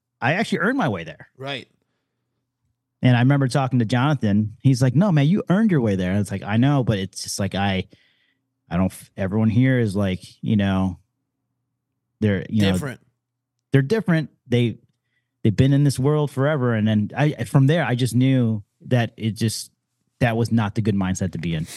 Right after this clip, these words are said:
Speaker 1: Y-, you can't do that for eighteen holes.
Speaker 2: Hundred percent. Hundred percent.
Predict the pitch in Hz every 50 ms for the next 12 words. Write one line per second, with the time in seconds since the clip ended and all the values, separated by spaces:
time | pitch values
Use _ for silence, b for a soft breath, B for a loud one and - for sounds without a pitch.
0 | B B B B 107 95 92 117 117 - - 139 104 85 82 104 110 92 87 73
1 | - - 69 - - - 87 80 80 - 76 147 - - - _ _ _ _ -
2 | - 123 117 107 - - - - - 107 92 82 - _ _ _ _ _ _ _
3 | _ _ _ - 143 131 147 123 - 131 143 - - 196 120 104